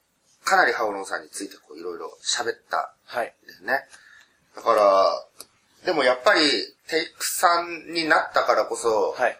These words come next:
Speaker 1: こう、一言ちょっとまとめたいじゃないですか。
Speaker 2: はい。
Speaker 1: じゃあ、よろしくお願いします。
Speaker 2: おー、来た、これ。<laughs> えー、ハオロンさ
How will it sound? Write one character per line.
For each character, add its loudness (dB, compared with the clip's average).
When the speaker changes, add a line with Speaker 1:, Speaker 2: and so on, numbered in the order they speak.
Speaker 1:
こ -20
う、 -16
一 -2
言 -6
ち -2
ょ -4
っ -10
と -10
ま -2
と -6
め -4
た 4
い 0
じ -6
ゃ -8
な -10
い -10
で -16
す -20
か。 -8
Speaker 2:
は 0
い。 -8
Speaker 1:
じ -20
ゃ -18
あ、 -20
よ -2
ろ -4
し -6
く -2
お 2
願 4
い -4
し -8
ま -12
す。 -10
Speaker 2:
お 2
ー、 -10
来 -2
た、 2
こ -6
れ。 4
<laughs> -12
え 2
ー、 -20
ハ 6
オ 4
ロ 4
ン -2
さ -2